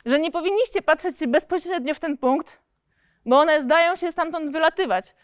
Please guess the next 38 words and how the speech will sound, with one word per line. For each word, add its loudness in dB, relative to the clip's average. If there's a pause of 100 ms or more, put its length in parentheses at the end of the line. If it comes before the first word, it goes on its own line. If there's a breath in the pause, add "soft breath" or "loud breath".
(220)
Więc, -2
wiecie, 0
będą 0
leciały. 2 (120)
Więc -6
ten, 4 (140)
te -4
ślady 2
lepiej -2
spojrzeć, -4
spojrzeć -2
gdzieś -4
tam -4
kawałeczek 2
od 2
tego 2
gwiazdozbioru. -2 (260 soft breath)
Nie 2
bezpośrednio 0
w -18
sam 2
centralny -2
punkt, -4
tak -4
jak -6
jest -6
zaznaczony -4
tutaj, 2 (480 soft breath)
bo -4
to 0
jest 0
radiant 0
tych -4
meteorów, 2
czyli -6
stamtąd -2
będą -4
wylatywać, 0